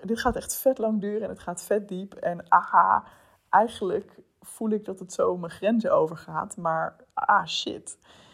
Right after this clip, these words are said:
Ook dan is het goede nieuws: je kunt dat nog repareren. Want weet je, goed om te onthouden is dat je op elk moment in jouw hele leven het recht hebt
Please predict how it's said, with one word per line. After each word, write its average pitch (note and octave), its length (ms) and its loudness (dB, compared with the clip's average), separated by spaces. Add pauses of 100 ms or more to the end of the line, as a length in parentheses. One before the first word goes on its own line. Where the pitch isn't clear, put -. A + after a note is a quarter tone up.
(720)
Ook A3 220 4
dan G#3 240 10
is G#3 100 -10
het F#3+ 120 -10
goede A#3 280 0
nieuws: F#3 420 2
je F#3 180 -14
kunt A3 200 0
dat G3 100 -4
nog F3 160 -8
repareren. E3 680 -8
Want E3+ 400 -4
weet G3 220 -12
je, - 200 -8 (540)
goed - 360 -14
om G3+ 100 -8
te - 100 -14
onthouden G3+ 500 -4
is G3+ 100 -16
dat - 180 -10
je - 100 -20
op - 180 -12 (120)
elk B3+ 360 -2
moment F#3 840 -6 (420)
in F#3+ 120 -8
jouw E3+ 160 -2
hele G3+ 300 2
leven F3+ 680 2
het - 180 -16
recht E3 460 6
hebt - 360 0